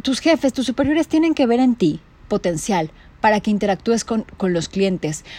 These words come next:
para que te lleven a reuniones de negocios. Si tú jamás les haces ver quién eres, nunca puedes proyectar tus habilidades sociales con ellos, ¿cómo ellos van a poder ver en ti eso? ¿Y cómo vas a poder generar una oportunidad?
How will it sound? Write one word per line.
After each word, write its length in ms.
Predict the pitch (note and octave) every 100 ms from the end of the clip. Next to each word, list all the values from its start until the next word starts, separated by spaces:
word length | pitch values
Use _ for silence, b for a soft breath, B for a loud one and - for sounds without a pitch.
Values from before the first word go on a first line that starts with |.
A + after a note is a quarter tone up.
| B -
para 240 | G3+ G3
que 120 | G#3
te 140 | G3+ G3+
lleven 240 | G#3+ A3+
a 60 | A3+
reuniones 480 | F#3 F3 F#3 G3
de 80 | G3+
negocios. 720 | F3 D#3+ F#3 F#3+ - D3+ - - B B B
Si 240 | - G#3 G3+
tú 220 | A#3 B3
jamás 800 | - F#3+ F#3+ A3 A3 G3 - - -
les 300 | F#3 F3+ -
haces 380 | G#3 G3+ G#3+ F#3
ver 240 | A3 G3
quién 320 | - G3+ G3
eres, 540 | A3+ A3+ F3+ F3 - - B B B
nunca 460 | G#3+ A#3 A#3+ A3 G3
puedes 420 | - G#3 G#3 G3+
proyectar 540 | - F#3+ F#3+ - G#3 F#3+
tus 220 | G#3 G3
habilidades 560 | F3+ F3+ F3+ G3+ G3
sociales 640 | G3 F3+ A3+ G#3+ G3+ F3+ -
con 220 | G3+ A3+
ellos, 400 | C4 G3 G#3 -
¿cómo 380 | - D#4 F4 E4
ellos 260 | D#4 C#4
van 160 | C4 C4
a 100 | B3+
poder 280 | A3+ G#3+ G#3
ver 180 | A3+
en 160 | A3 G#3+
ti 240 | G3+ F#3
eso? 260 | G3 F3 F#3+
¿Y 60 | G3
cómo 240 | C4+ D4+
vas 200 | C#4+ B3+
a 40 | C#4
poder 320 | A3 A3+ A3+
generar 400 | - A3 G3 G#3
una 180 | G#3+ G3
oportunidad? 600 | F3+ E3 D3+ D3+ C#3+